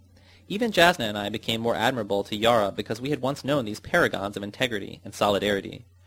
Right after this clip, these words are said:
We shone in the light reflected from these suns. It's true that Yara is only eleven years old, but her admiration nevertheless disappointed me. She happens to be the individual who had so much to do with stirring up the ferment at her school.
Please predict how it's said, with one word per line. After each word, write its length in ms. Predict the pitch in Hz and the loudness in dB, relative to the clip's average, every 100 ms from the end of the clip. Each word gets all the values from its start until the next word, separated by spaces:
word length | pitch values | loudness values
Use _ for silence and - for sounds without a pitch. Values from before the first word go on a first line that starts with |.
| - - - | -20 -14 -6
We 80 | 156 | -2
shone 320 | - 208 202 | 0 0 0
in 80 | 175 | 2
the 80 | |
light 200 | 165 160 | 4 4
reflected 540 | 113 - 147 147 104 95 | 2 0 0 0 -4 -4
from 240 | - 113 | -4 -4
these 160 | 113 117 | -4 -6
suns. 560 | - 120 104 107 - - _ _ - - - | -4 -4 -4 -8 -20 -20 _ _ -20 -20 -8
It's 180 | 165 - | -8 -6
true 280 | - 214 185 | -2 0 2
that 140 | 113 | 2
Yara 280 | 127 131 117 | 6 8 8
is 140 | 110 | 4
only 200 | 127 123 | 0 0
eleven 300 | 104 120 120 | 2 2 2
years 220 | 104 101 | -2 0
old, 340 | 131 139 98 110 - - | 4 4 2 -4 -18 -14
but 120 | 139 | -6
her 120 | 190 | 0
admiration 640 | 175 175 143 139 - 113 | 2 2 2 0 -2 -4
nevertheless 640 | 123 156 147 135 123 123 | 0 2 2 2 0 -2
disappointed 560 | - 123 - - 98 95 | -8 -6 -6 -6 -8 -10
me. 220 | 98 - - _ _ - - | -12 -16 -18 _ _ -20 -8
She 200 | - 202 | -2 4
happens 340 | 196 202 190 | 4 2 -2
to 100 | 156 | -2
be 140 | 147 | 0
the 120 | 143 131 | 0 0
individual 460 | 139 135 120 117 | 0 0 0 -2
who 120 | 117 | 0
had 180 | 135 120 | 0 0
so 180 | - 156 | 0 -2
much 200 | 170 - | -2 -6
to 80 | 135 | -6
do 180 | 135 117 | -4 -2
with 160 | 113 | -4
stirring 320 | - 139 135 | -2 0 0
up 140 | 123 117 | 0 -2
the 80 | 120 | -4
ferment 380 | - 120 117 | -4 -2 -2
at 100 | 101 | -4
her 100 | 113 | -8
school. 480 | 113 - 147 120 123 | -8 -6 -4 -4 -6